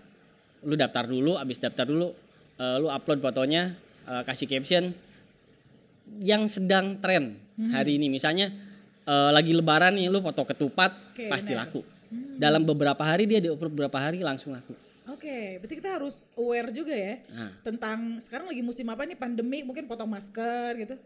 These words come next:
Speaker 1: Ya,
Speaker 2: <laughs>
Speaker 1: banyak sih,
Speaker 2: Bener
Speaker 1: banyak.
Speaker 2: sih?
Speaker 1: Banyak
Speaker 2: Foto
Speaker 1: yang,
Speaker 2: masker,
Speaker 1: banyak,
Speaker 2: pakai
Speaker 1: banyak
Speaker 2: A P D
Speaker 1: sekarang lagi,
Speaker 2: gitu.
Speaker 1: lagi tren tuh foto
Speaker 2: Lagi
Speaker 1: masker.
Speaker 2: tren,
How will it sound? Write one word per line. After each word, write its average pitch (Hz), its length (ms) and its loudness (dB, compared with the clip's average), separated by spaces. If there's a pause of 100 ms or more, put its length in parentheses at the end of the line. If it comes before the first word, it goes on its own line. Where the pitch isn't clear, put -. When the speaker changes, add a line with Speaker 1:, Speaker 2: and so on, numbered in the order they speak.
(140)
Speaker 1:
Ya, 123 200 0
Speaker 2:
<laughs> - 20 4
Speaker 1:
banyak 175 260 8
sih, 403 100 4
Speaker 2:
Bener 165 140 6
Speaker 1:
banyak. 175 180 8
Speaker 2:
sih? 381 120 2 (200)
Speaker 1:
Banyak 170 240 4
Speaker 2:
Foto - 60 2
Speaker 1:
yang, - 100 0
Speaker 2:
masker, 247 140 -2
Speaker 1:
banyak, 151 220 4 (180)
Speaker 2:
pakai - 160 -8
Speaker 1:
banyak 147 100 6
Speaker 2:
A 196 120 4
P - 20 0
D - 60 0
Speaker 1:
sekarang 214 220 8
lagi, 196 200 6
Speaker 2:
gitu. 180 140 4
Speaker 1:
lagi 175 220 4
tren 190 260 0
tuh 214 160 0 (100)
foto 202 180 -6
Speaker 2:
Lagi - 100 -2
Speaker 1:
masker. 240 240 0
Speaker 2:
tren, 202 140 -4